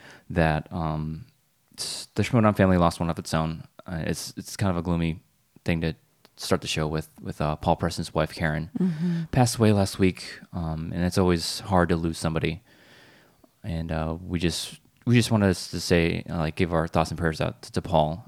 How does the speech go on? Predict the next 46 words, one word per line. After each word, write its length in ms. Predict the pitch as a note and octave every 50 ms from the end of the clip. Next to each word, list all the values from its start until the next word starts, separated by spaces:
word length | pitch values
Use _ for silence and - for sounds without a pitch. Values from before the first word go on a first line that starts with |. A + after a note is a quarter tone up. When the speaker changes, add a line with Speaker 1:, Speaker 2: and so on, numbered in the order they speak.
| -
Speaker 1:
It's, 380 | - F#2 F2 C#2 C2+ - - -
it's 280 | F#2+ - D#2+ - - -
a 40 | F2
hard 220 | F2 F2 E2 D#2 -
time 400 | F2 E2 D#2+ D#2+ D#2+ D#2+ D#2+ - - - - -
to, 120 | F2 E2 - - - - - _
to 120 | - - F#2+
lose 200 | F2+ E2+ E2 -
somebody. 420 | - E2 D#2 D#2 E2 E2 E2 F#2 - - - - - - - - - - _ _ _ _ _ _ -
And, 320 | - F2 E2 D#2+ E2 D#2+ E2
uh, 400 | D#2 D#2 D2+ D2+ D2+ D#2 E2+ E2 - - - - - - - - - - - - - - - - - - - -
however, 520 | - - - F#2 F2 F2 E2+ E2 E2+ E2+
i-, 140 | D2 E2+ F2 -
if 200 | - E2+ - -
Paul 360 | - - E2+ D#2+ E2 E2 E2+ -
is, 220 | - F#2 D#2+ D#2+ - _ -
is 220 | - F#2 D#2+ F2
able 160 | F2 E2 E2+
to 100 | - D2+
hear 200 | E2+ G2+ A2 A#2+
this, 340 | B2 B2 A#2+ - - - -
if 60 | D#2+
somebody 180 | - E2+ E2+ E2
wants 140 | E2 D#2+ -
to 60 | E2+
clip 180 | - - D#2+
this 180 | - E2 - -
out, 300 | F#2+ F#2 F#2 F2 E2+ -
or 300 | - E2 D#2+ D#2+ D#2+ D#2+
he 240 | E2 E2 E2 D#2+ D#2
somehow 380 | D2+ - F2 E2 D#2 - D#2+ D2+
stumbles 340 | - - - E2+ D#2+ D#2 -
upon 260 | - - D2+ D2+ -
this 160 | A2 - -
podcast, 640 | - - F#2+ G2 G2 G2 F#2+ F#2+ - - - - - - _ _ _ _ _ - - - - - - - - _
um, 320 | - F2+ F2+ F#2 F2+ F#2 G2
we 60 | G2+
just 100 | F#2+ -
wanted 160 | G#2+ G2+ G2
to 80 | F#2+ F#2+
let 100 | F#2+ F#2
him 80 | F2+ F2
know 140 | F2 F2 E2
that, 220 | E2+ E2 - -
you 80 | - G2
know, 260 | E2+ D#2 D#2+ D#2+ E2+